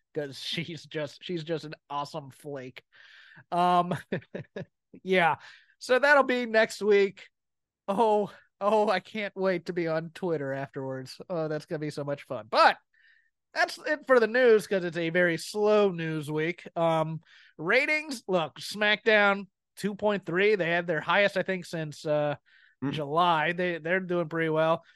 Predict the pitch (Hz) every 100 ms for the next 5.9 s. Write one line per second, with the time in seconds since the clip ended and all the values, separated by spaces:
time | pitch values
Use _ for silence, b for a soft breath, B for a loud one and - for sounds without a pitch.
0 | b b _ 165 170 170 170 165 170 156
1 | 226 196 180 190 233 185 185 170 170 -
2 | 170 175 160 165 156 143 - 170 160 185
3 | 202 165 170 170 160 160 170 156 175 170
4 | 151 170 165 151 160 151 147 175 185 -
5 | 139 156 _ _ _ _ - 156